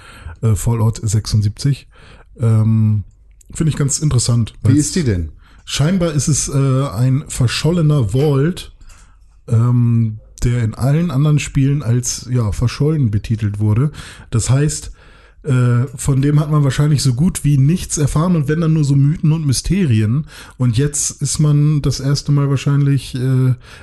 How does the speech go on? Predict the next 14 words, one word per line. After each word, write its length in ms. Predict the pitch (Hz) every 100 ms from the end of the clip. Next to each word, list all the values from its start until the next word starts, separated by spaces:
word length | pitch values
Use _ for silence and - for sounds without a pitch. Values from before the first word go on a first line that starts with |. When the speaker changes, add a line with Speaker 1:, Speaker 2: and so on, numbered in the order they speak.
| -
Speaker 1:
entweder 320 | 127 139 135
selbst 340 | 127 147 -
drin, 400 | 131 147 196 190
be-, 100 | 151
geht 540 | 131 - 117 139 147 127
rein, 260 | 147 180
startet 420 | 165 - 165 175 160
da 80 |
drin, 500 | 151 151 170 175 175 - -
man 200 | 151 175
weiß 200 | 175 127
es 120 | 107
nicht. 240 | 101 - -
Speaker 2:
Scheinbar. 640 | - 113 135 117 90 131